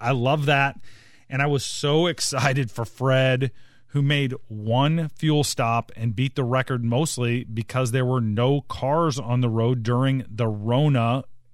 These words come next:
and my man had smooth sailing across the country at a hundred and seven miles per hour. Unfortunately for my man Fred, he wasn't the only one whose eyes lit up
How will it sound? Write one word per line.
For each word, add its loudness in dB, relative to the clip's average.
and 0
my -2
man 2
had -4
smooth 0
sailing 0
across -2
the -4
country -2
at -2
a 0
hundred 0
and 0
seven 0
miles 0
per -4
hour. 2
Unfortunately 0
for -4
my 0
man 0
Fred, 2
he 0
wasn't 2
the 2
only 4
one 2
whose 0
eyes 0
lit 2
up 4